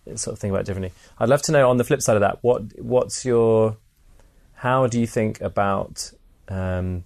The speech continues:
abundance or radical me time, like, just hav-, having loads of time to yourself and just totally embracing kind of, like,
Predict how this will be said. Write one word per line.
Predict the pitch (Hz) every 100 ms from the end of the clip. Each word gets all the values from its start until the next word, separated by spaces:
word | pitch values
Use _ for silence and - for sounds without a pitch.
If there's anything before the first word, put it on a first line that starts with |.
| _
abundance | 87 - 101 92 92 90 - - - - _ _ -
or | 95 87 87 85 87 - _ _ _
radical | 123 101 101 107 - 101 95
me | 98
time, | 92 101 90
like, | 90 -
just | 95
hav-, | 98
having | 98 104 98 98
loads | 101 101 95
of | 92
time | 98 92
to |
yourself | 92 101 95 95
and | 90 92
just | 87 - - - _ _ _
totally | - 110 - 196
embracing | 95 92 98 87 101 92
kind | - 90
of, | 87
like, | 90 95 -